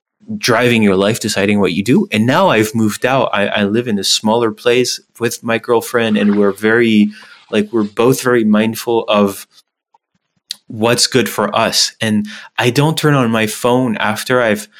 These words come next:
my routine these days has been one hour of meditation, one hour workout, and then a cold bath in the sea. And then, only then, do I turn on my phone, like, two and a half hours after I've woken up.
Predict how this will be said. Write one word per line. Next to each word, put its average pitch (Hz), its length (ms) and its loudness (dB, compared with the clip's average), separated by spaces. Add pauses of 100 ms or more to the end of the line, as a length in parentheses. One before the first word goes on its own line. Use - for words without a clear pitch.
(200)
my 123 100 0
routine 175 460 4
these 143 240 2
days 120 320 2
has 110 260 -2
been 104 300 2
one 127 180 2
hour 135 240 2
of 113 120 0
meditation, 117 760 0
one 127 220 2
hour 127 260 4
workout, 117 540 0
and 110 100 2
then 113 100 2
a 113 60 2
cold 107 340 0
bath 113 280 -2
in 107 100 4
the 98 100 0
sea. - 360 -2 (320)
And 120 200 2
then, 117 800 2
only 156 320 4
then, 131 560 2 (260)
do 131 220 4
I 117 460 2 (580)
turn 123 220 0
on 113 120 2
my 104 140 2
phone, 104 320 -4
like, 214 240 -2
two 196 200 4
and 175 100 4
a 165 40 2
half 143 240 0
hours 139 500 2
after 131 340 0
I've 107 160 0
woken 101 260 0
up. - 240 -6